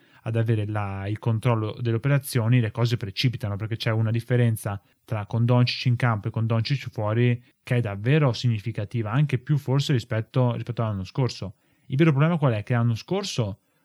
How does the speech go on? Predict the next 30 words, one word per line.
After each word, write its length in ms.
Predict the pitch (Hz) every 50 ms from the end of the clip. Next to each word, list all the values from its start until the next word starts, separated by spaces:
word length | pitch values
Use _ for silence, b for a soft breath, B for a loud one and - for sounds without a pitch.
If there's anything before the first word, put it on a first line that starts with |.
| _ _ _
quando 260 | - 135 139 139 131
avevi 160 | 139 143 131
Doncic 400 | 127 131 135 143 143 - - -
in 120 | 127 120 110
campo, 320 | - 131 151 165 151 156
eri 220 | 127 110 107 107
più 340 | - - _ _ - 143 160
cinque 480 | 143 - - - 135 131 131 123 135 120
punti 400 | - - 127 127 131 123 - 123
su 100 | - 120
cento 300 | - - 117 113 110 107
possessi. 640 | - 110 104 - - 113 101 95 - - - 104 104 - _ _ _
Quest'anno 460 | _ - 147 143 - 170 139 123 120 120
con 160 | - 131 135
lui 140 | 151 151 143
in 80 | 131
campo 360 | - 156 147 123 117 - -
sei 220 | 113 - 139 123 117
più 180 | - 180 180
uno, 440 | 147 127 123 123 131 135 143 139 b b b b b b b
con 240 | _ - 151 147 143
lui 180 | 156 160 143 123
fuori 220 | - - 127 135
dal 200 | 143 156 151 131
campo 320 | - 123 113 113 117 -
sei 180 | - - 120 110
meno 240 | 110 120 120 117 110
cinque 340 | - - - 123 127 127 135
punto 280 | 107 110 101 - 92
cinque, 520 | - - 135 131 113 98 - 98 90 95